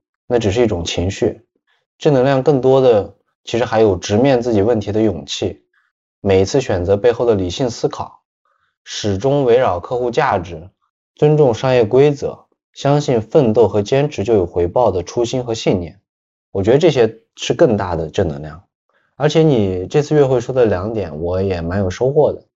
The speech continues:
第一呢，是做好基础的小事。就是当我对商业了解越深呢，越会发现其实百分之八十的事情，甚至更多，都是看起来没有那么高大上的小事情。考验的呢，都是基本功和基本的素质。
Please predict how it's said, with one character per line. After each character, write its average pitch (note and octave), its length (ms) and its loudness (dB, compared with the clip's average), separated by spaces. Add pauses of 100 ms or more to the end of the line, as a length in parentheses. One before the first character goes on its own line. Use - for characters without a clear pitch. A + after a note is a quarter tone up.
(480)
第 D3 140 0
一 D#3+ 60 4
呢， A#2 240 0
是 G2+ 300 0
做 G#2+ 200 0
好 F2 180 -2
基 B2+ 140 -4
础 A2+ 160 -2
的 G#2+ 60 0
小 - 240 -8
事。 - 340 -4 (420)
就 B2+ 120 -8
是 A#2 200 -6
当 F3 280 2
我 G2+ 160 4
对 A2+ 440 4
商 C#3 280 0
业 C3+ 120 4
了 A2 160 4
解 G#2+ 160 2
越 B2 240 4
深 C#3+ 400 0
呢， F#2 140 -4
越 A2+ 100 -2
会 G#2+ 160 -4
发 A#2 180 -8
现 A2+ 180 -6
其 B2+ 100 -2
实 D3 80 4
百 E2+ 220 -4
分 D3 180 0
之 D3+ 60 0
八 - 280 -4
十 C#3 160 -10
的 F#2+ 120 -6
事 A2 160 -10
情， F#2+ 220 -14 (300)
甚 D#3 140 -2
至 B2+ 80 2
更 C3 240 2
多， E2+ 240 -10 (180)
都 F#3 120 2
是 E3 100 2
看 G#2+ 240 -2
起 G2 80 -6
来 F2 80 -2
没 G2+ 100 2
有 A#2+ 120 4
那 G#2+ 100 2
么 F#2 120 0
高 G#2 180 -2
大 G2 120 -2
上 F#2+ 140 -4
的 F2 60 -6
小 - 200 -10
事 - 200 -8
情。 - 180 -14 (460)
考 A2 200 2
验 D#3 200 6
的 C3 100 2
呢， G#2 340 -2 (140)
都 C#3+ 100 4
是 C3+ 140 0
基 D3+ 120 0
本 F#2+ 200 -2
功 G2+ 200 0
和 G#2+ 120 -2
基 C3 120 -2
本 G#2+ 160 -4
的 D#2+ 60 -12
素 F#2 220 -6
质。 - 160 -16